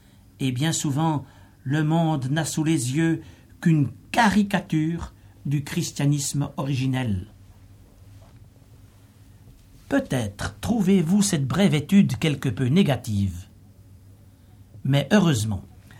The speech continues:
si l'épître de Jude est sévère, elle aboutit à une note de victoire et d'espérance. Aussi ai-je hâte d'arriver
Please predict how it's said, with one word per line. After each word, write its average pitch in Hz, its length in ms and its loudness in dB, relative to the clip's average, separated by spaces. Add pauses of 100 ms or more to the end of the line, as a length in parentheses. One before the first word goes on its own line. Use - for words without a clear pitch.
(160)
si - 240 4
l'épître 254 420 2
de 226 140 0
Jude 143 500 2 (320)
est 180 80 6
sévère, 262 720 6 (340)
elle 226 140 6
aboutit 254 440 8
à 226 80 10
une 214 180 10
note 226 200 4
de 147 140 2
victoire 220 600 4
et 160 60 2
d'espérance. 170 800 2 (260)
Aussi 208 380 6
ai-je 165 320 0
hâte 214 380 2 (200)
d'arriver 170 640 4